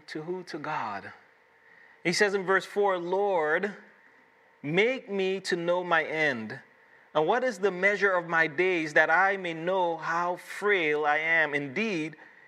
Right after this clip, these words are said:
you have made my days as, as hand, as handbreadths, and my age is as nothing before you. Certainly, every man at his best stage is but a vapor." Selah.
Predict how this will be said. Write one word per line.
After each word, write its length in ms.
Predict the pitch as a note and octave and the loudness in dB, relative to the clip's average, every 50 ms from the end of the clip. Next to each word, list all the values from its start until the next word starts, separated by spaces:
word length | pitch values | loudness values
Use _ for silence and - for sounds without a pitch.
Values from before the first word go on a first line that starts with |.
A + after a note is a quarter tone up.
| _ - | _ -8
you 100 | - C#3+ | -4 -2
have 160 | C#3+ C3+ C3 C3 | -2 -2 -2 -4
made 580 | C3+ C#3 D#3 E3+ F3 F3+ F#3+ F#3+ F#3 D#3+ C#3+ | -4 -2 -2 0 0 0 -2 -2 -4 -6 -8
my 200 | - C3 B2 A#2 | -4 -4 -2 -2
days 560 | A#2 A#2 A2 A2+ C#3+ D#3 E3 E3+ E3+ E3 - | -4 -4 0 0 2 2 2 -2 -4 -4 -2
as, 280 | - A#2+ A#2 - - - - - - - - _ _ _ _ _ _ - | -2 -2 -2 -2 -6 -14 -16 -20 -20 -20 -20 _ _ _ _ _ _ -8
as 180 | - A#2 A2+ G2+ | -6 -6 -4 -2
hand, 480 | G2+ - - D3 D#3 E3 E3 C#3 - - B2+ C#3+ C#3+ - | -2 2 4 4 4 2 0 -6 -10 -6 -6 -6 -4 -2
as 220 | C3 B2+ A2+ - | -2 -4 -2 0
handbreadths, 760 | - - D#3+ E3+ F3 E3 C#3 D3+ D3+ D#3+ F3 F3 - - - - - - - _ _ _ _ - - - | 2 4 4 4 2 0 -2 0 0 0 -2 -6 -10 -14 -16 -16 -18 -20 -20 _ _ _ _ -14 -4 -2
and 120 | C3+ C3 | -2 0
my 180 | B2 A#2+ A#2+ C3 - | 0 0 0 0 0
age 440 | - D#3 E3 F3+ F#3 F#3+ G3+ D#3+ - - | 0 0 0 2 0 -2 -4 -6 -6 -4
is 200 | D3+ C3+ B2 C3 | -4 -2 0 0
as 180 | A#2+ A#2 G#2+ | -2 -2 -4
nothing 460 | A2+ B2 B2+ D3 D#3 - - F3+ E3 D#3 | -4 -2 0 0 0 0 -2 -6 -4 -2
before 440 | C#3 C3 - - - F3+ G3 G3+ | -2 -4 -4 -4 -2 0 0 0
you. 140 | G3 E3 B2+ | 0 -2 -4
Certainly, 560 | A#2+ - - A3 A#3+ C#4+ B3 A#3 F#3 D3+ D3+ | -4 2 4 4 4 4 2 -2 -2 0 2
every 220 | F3+ A3 A3+ A#3+ A3 | 2 2 2 2 -2
man 480 | G3 F#3 G3 G3+ F#3+ E3+ D3 D3 D#3 | 0 2 4 4 6 6 4 2 2
at 160 | - D3+ D3 - | 2 0 0 2
his 180 | D#3+ D3+ - | 0 -4 -4
best 760 | C#3+ C3 B2+ B2+ - B3 A#3+ A3+ G#3+ G3+ - - - - - | -6 -12 -10 -2 2 4 4 4 4 2 -2 -6 -6 -8 -6
stage 580 | - - A#3+ A3+ F3 D3 C3+ B2+ B2+ C3+ - - - - - - _ _ _ _ _ _ _ _ - | 0 2 2 2 2 0 -2 -2 -4 -6 -10 -14 -14 -18 -20 -20 _ _ _ _ _ _ _ _ -4
is 160 | C3 B2+ A2 | -4 -4 -4
but 240 | A2 A2 B2+ B2+ B2 | -4 -4 -4 -4 -4
a 60 | B2+ | -6
vapor." 560 | A#2 G#2+ A2+ A2+ A2 G#2 - A2 G#2+ G2 G2+ A2 | -8 -6 -6 -6 -6 -6 -6 -6 -6 -6 -8 -12
Selah. 480 | - - - B2 A2+ A2 G2+ - - | -12 -8 -6 -4 -4 -4 -6 -8 -12